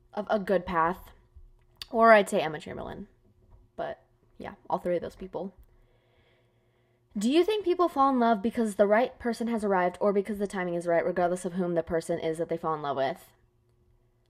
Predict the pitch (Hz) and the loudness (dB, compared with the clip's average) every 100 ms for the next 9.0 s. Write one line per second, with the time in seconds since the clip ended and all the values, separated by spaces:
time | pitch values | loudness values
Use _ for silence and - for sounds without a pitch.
0 | _ _ _ _ _ - 233 226 262 320 | _ _ _ _ _ -4 -2 0 -2 -2
1 | - 254 247 240 - _ _ _ _ _ | -2 -2 -2 -4 -12 _ _ _ _ _
2 | _ _ _ _ _ _ - 220 - 220 | _ _ _ _ _ _ -6 -4 -4 -4
3 | 196 190 185 170 180 196 202 240 _ _ | -2 -2 -2 -4 -2 0 0 -2 _ _
4 | _ _ _ _ _ _ _ _ _ _ | _ _ _ _ _ _ _ _ _ _
5 | _ _ _ _ _ _ _ _ _ _ | _ _ _ _ _ _ _ _ _ _
6 | _ _ _ 233 247 285 269 - 294 277 | _ _ _ 0 2 0 -4 -6 -4 -4
7 | 262 - 240 226 247 240 190 196 214 226 | -6 0 2 2 2 0 0 0 2 2
8 | - 214 196 208 190 185 180 175 202 | 2 -2 -2 -2 -2 -2 0 0 0